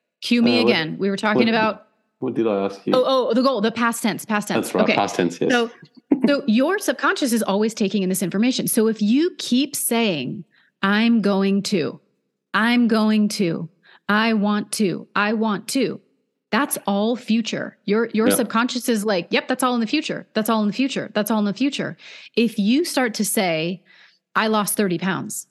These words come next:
Speaker 1: I lost thirty pounds. You know what I did this year? I lost thirty pounds. You know what I did? I made a million dollars.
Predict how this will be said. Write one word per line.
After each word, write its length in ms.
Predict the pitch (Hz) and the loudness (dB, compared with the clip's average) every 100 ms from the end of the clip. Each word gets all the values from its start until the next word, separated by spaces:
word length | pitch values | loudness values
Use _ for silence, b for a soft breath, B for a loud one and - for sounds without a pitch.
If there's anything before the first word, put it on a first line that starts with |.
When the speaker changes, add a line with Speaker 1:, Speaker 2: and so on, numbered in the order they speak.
| _ _ - | _ _ -2
Speaker 1:
I 80 | 208 | 0
lost 220 | 220 214 | 0 0
thirty 180 | 214 190 | -2 0
pounds. 560 | 190 165 147 - - - _ - | -2 -2 -4 -8 -12 -18 _ -2
You 80 | 208 | 0
know 80 | 220 | 2
what 60 | |
I 60 | 220 | 2
did 460 | 196 220 277 294 214 | 2 2 0 -2 -2
this 200 | 262 269 | -2 0
year? 160 | 302 | 0
I 80 | 240 | 0
lost 360 | 180 175 175 - | 0 0 -2 -4
thirty 220 | 175 156 | -4 -2
pounds. 420 | 170 131 220 - | -4 -4 -6 -4
You 80 | 208 | 0
know 60 | 214 | 2
what 100 | 220 | 2
I 60 | |
did? 180 | 220 269 | 0 0
I 80 | 226 | 2
made 260 | 208 214 196 | 2 2 0
a 40 | |
million 380 | 185 165 156 143 | -2 -2 -2 -4
dollars. 480 | 139 117 - - | -6 -8 -10 -12